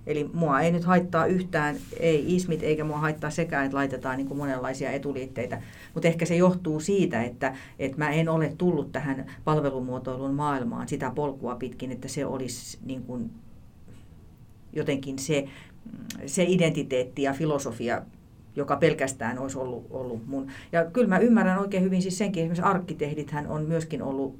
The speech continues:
niin kuin sitä mieltä, että se, että puhutaan kokonaisarkkitehtuurista niin kuin organisaatioiden osalta, niin ei ole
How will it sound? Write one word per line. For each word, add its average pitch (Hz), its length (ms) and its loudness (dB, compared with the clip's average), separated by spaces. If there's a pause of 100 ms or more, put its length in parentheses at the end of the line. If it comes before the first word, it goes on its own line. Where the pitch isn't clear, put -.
(160)
niin 139 140 -8
kuin 139 100 -10
sitä 147 240 -4
mieltä, 131 320 -6
että - 360 -8 (880)
se, 156 100 0
että 135 120 -4
puhutaan 139 340 -2
kokonaisarkkitehtuurista 131 1400 -4 (500)
niin 135 120 -8
kuin 123 160 -6
organisaatioiden 127 840 -2
osalta, 120 440 -6 (800)
niin 143 440 -2 (300)
ei 139 160 2
ole 131 200 0